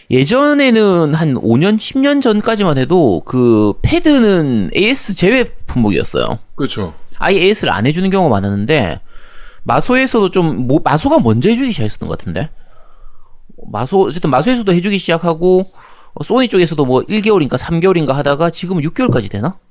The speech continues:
Speaker 1: 어쨌든 일정 기간 이내까지는 이제 리퍼 방식으로 이제 그 교환을 해주니까
Speaker 2: 네.
Speaker 1: 이런 게 그, 그나마 최근 들어서 바뀐 거거든요.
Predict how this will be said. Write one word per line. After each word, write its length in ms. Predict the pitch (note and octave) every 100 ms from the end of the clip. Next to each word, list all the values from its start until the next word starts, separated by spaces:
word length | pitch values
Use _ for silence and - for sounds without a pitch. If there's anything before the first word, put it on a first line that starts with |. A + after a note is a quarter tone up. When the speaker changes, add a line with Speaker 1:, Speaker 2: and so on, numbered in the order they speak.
| - - -
Speaker 1:
어쨌든 580 | C#3 G#3+ G#3+ F#3 C#3+ B2+
일정 340 | A3+ A3 B3 A3+
기간 300 | A#3+ A3+ D3
이내까지는 1200 | A2+ C3 D#3 D#3 D#3 D#3 - D3 C3+ D3 D3+ C3
이제 480 | G2+ A2 F#2 E2+ A1
리퍼 300 | D3 E3+ F#3+
방식으로 460 | A#2 A2 G#2 - E2
이제 380 | F#2 F2 B1+ - - - -
그 100 | -
교환을 320 | - D#3 D3 A2+
해주니까 560 | A2+ C3 - F2 E2+ - _ G2
Speaker 2:
네. 220 | F2 F#2 E3
Speaker 1:
이런 320 | G#3+ A#3 A3
게 300 | G#3 D3+ A#2+ -
그, 180 | - B2
그나마 300 | E3 A3+ G3+
최근 240 | F#3 G3+
들어서 220 | A3 G#3+
바뀐 280 | - - G#3
거거든요. 400 | C#3+ G2+ F#2